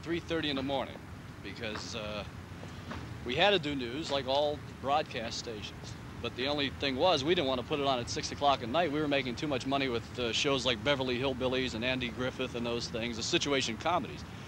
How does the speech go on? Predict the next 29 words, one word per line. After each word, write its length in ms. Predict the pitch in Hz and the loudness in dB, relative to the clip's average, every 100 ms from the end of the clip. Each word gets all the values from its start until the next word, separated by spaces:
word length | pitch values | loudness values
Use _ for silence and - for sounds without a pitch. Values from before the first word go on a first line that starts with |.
| - - - - | -12 -12 -10 -4
So 120 | 156 | 2
we 120 | 196 | 4
just 200 | 160 - | 2 4
stuck 240 | 175 156 | 4 4
our 80 | 147 | 4
news 240 | 143 156 - | 4 2 2
show 180 | 147 | 2
in 60 | 135 | 2
the 60 | 131 | 2
middle 200 | 139 127 | 2 2
of 60 | |
the 80 | 139 | 4
night. 240 | 165 135 | 4 4
It 80 | 104 | 0
ran 220 | 123 135 | 0 0
at 100 | 113 | 0
three 160 | 143 135 | -2 -2
thirty. 380 | - 143 139 71 - - - - - - - - - | 0 0 0 -6 -10 -14 -14 -14 -12 -12 -12 -10 -2
And 380 | 127 127 123 120 127 | 2 2 2 -2 -4
as 100 | 131 | -2
I 40 | |
said 180 | 175 151 | 0 0
before, 300 | 127 160 147 | 0 2 2
there 80 | 127 | 2
was 100 | 139 | 0
no 140 | 131 | 0
budget 360 | 123 180 147 - | 4 4 2 -4
for 160 | 80 | -8
it. 200 | 73 92 | -8 -8